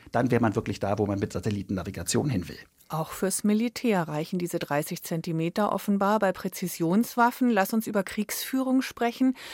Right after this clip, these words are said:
Speaker 2: Könnte ein Gegner solche Signale, die da verfügbar sind und gebraucht werden, stören oder absichtsvoll die Genauigkeit verschlechtern?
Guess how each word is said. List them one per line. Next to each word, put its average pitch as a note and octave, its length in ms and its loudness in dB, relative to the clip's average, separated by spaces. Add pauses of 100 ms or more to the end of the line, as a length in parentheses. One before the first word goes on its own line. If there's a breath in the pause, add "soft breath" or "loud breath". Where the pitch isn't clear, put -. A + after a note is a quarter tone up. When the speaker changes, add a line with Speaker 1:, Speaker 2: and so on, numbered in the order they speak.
(480 loud breath)
Speaker 2:
Könnte C#4+ 260 2
ein A#3 160 2
Gegner B3+ 300 2
solche A3+ 260 0
Signale, A3 720 4
die A#3+ 100 -2
da A3 120 2
verfügbar A#3+ 480 -2
sind A#3 180 0
und G#3 100 -6
gebraucht - 480 -2
werden, G3+ 280 2
stören B3+ 600 2
oder G3 380 0
absichtsvoll G#3 640 -2
die G#3 100 -4
Genauigkeit G3+ 600 -2
verschlechtern? F#3+ 600 -6